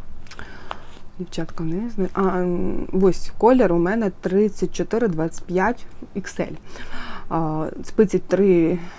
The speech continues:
чотири, чотири з половиною, гачок три-чотири. Я планую в'язати на троєчці, а, бо це ж іграшка. І тут сто п'ять метрів в п'ятдесяти грамах. А, трішки товща ниточка, і тому має бути іграшка потовща.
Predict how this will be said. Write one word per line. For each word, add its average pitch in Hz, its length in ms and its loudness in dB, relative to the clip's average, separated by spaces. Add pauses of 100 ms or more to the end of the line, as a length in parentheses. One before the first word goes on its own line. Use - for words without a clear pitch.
(260)
чотири, 190 260 0
чотири 175 240 -2
з 170 60 -6
половиною, 214 480 2
гачок 190 280 0
три-чотири. 214 640 0
Я 175 160 2
планую 165 340 -2
в'язати 160 340 -4
на 160 100 -4
троєчці, 185 880 -2 (760)
а, 214 60 -2
бо 180 360 2
це 170 220 0
ж - 140 -6
іграшка. 202 600 -2 (500)
І 262 320 2
тут 202 160 -2
сто 202 200 2
п'ять 185 420 2
метрів 247 380 0
в - 60 -10
п'ятдесяти 196 680 -2
грамах. 165 500 -2 (840)
А, 160 280 -2 (460)
трішки 185 960 2 (180)
товща 202 340 0
ниточка, 254 680 0
і 226 280 0
тому 190 220 0
має 180 220 0
бути 175 360 -2
іграшка 151 500 -6
потовща. - 480 -8